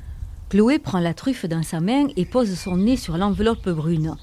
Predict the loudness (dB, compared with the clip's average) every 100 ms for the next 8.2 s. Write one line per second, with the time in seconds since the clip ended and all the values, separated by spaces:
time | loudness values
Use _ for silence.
0 | -16 -20 -6 -2 2 0 0 0 2 2
1 | 0 -4 -14 -20 _ _ _ _ _ _
2 | _ -8 -6 -2 -2 0 -2 0 2 2
3 | 2 2 2 2 2 2 2 2 2 0
4 | -4 -18 -6 2 2 4 4 2 2 0
5 | -2 -2 -8 -10 -20 -18 -4 2 4 4
6 | 2 -4 -10 -4 2 2 2 -4 -4 0
7 | 4 6 6 6 6 6 4 0 0 0
8 | 0 -2